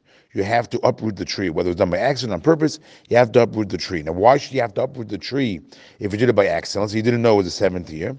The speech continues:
So the Rav explains, "Shenechdu Yisrael al Shvius v'lo nechshel al Shabbos." When it comes to Shabbos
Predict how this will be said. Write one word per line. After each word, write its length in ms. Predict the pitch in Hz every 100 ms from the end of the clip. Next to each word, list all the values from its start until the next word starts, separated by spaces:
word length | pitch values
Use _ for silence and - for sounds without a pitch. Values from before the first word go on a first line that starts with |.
| _ - _
So 100 | -
the 60 | 92
Rav 240 | 110 120
explains, 380 | 120 - 165 131
"Shenechdu 520 | 113 117 156 - 143
Yisrael 400 | 120 104 143 127 -
al 140 | 104
Shvius 440 | 104 - 143 120 92
v'lo 180 | 120
nechshel 260 | 120 120 -
al 100 | 107
Shabbos." 400 | - 98 85 - - - -
When 100 | 113
it 80 | 110
comes 200 | 185 143
to 80 | 117
Shabbos 680 | - 104 101 101 101 -